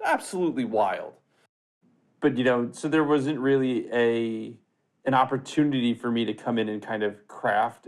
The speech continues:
a narrative. And maybe that was a good thing. Probably wasn't one of the best things that I wasn't able to come in and control, um, the narrative around why I was out. I was honest with people. I was straight up. I told, you know,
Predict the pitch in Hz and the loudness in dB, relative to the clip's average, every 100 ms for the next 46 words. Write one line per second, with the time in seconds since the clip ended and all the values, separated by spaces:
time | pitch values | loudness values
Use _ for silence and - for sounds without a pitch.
0 | - 110 104 107 107 117 113 110 110 113 | -6 -4 -4 -2 0 2 2 2 0 0
1 | - 185 220 359 320 196 156 127 110 135 | -8 -6 -2 2 4 4 4 0 0 -2
2 | 120 95 85 - _ _ _ _ _ _ | -2 -8 -10 -16 _ _ _ _ _ _
3 | - - 185 226 175 123 123 120 107 104 | -18 -2 2 6 6 4 -2 -4 -4 0
4 | 113 110 - 98 98 104 107 113 113 113 | 2 2 -2 -6 -2 0 2 0 -2 -4
5 | 120 113 104 98 113 110 107 101 101 - | -4 -2 -6 -6 -6 -4 -6 -10 -14 -10
6 | 113 104 104 101 104 _ _ _ _ _ | -4 -2 -2 -4 -10 _ _ _ _ _
7 | _ 50 50 - - - - _ - _ | _ -6 -6 -8 -14 -20 -20 _ -20 _
8 | - 107 104 98 95 101 104 101 101 98 | -8 -4 0 0 2 2 0 -2 -4 -4
9 | 98 101 101 107 104 98 101 101 101 98 | -4 -6 2 4 4 2 -2 -4 -2 0
10 | 110 139 143 165 170 135 104 - 107 98 | 0 0 -2 -2 -2 -4 -10 -12 -6 -2
11 | 107 123 - 143 131 120 - - 120 123 | 0 -2 -2 0 0 -2 -6 -8 -2 -2
12 | 120 123 120 117 | -2 -2 -2 0